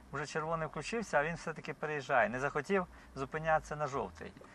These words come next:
Я на жовтий зупиняюсь. Звичайно, коли можна зупинитися, щоб не різко, щоб ззаді не ударили. Тому що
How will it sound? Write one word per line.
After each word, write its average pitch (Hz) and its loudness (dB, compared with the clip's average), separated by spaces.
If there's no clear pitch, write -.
Я 202 10
на 233 8
жовтий 196 4
зупиняюсь. 170 6
Звичайно, 160 6
коли 143 2
можна 151 2
зупинитися, 147 0
щоб 131 0
не 156 4
різко, 220 4
щоб 143 0
ззаді 180 10
не 170 6
ударили. 120 10
Тому 139 0
що 147 0